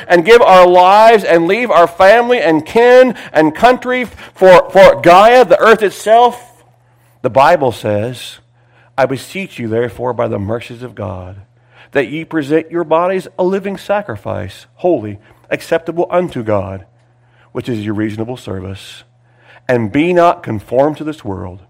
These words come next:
but be ye transformed by the renewing of your what? Your mind, that ye may prove what is that good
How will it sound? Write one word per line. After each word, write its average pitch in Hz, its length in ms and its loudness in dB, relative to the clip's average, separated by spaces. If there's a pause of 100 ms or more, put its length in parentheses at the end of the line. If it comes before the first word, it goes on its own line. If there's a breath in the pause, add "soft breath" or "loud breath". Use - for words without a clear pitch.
(400 soft breath)
but - 160 -6
be 139 100 -8
ye 151 140 -6
transformed 113 1080 -4 (600)
by 123 120 -2
the 120 120 0
renewing 143 420 0
of 147 120 -2
your 135 100 -8
what? 127 360 -6 (800)
Your 98 120 -16
mind, 95 520 -16 (400)
that 98 140 -8
ye 110 80 -10
may 113 120 -6
prove 127 360 -10
what 113 100 -6
is 101 80 -10
that 101 200 -10
good 127 340 -10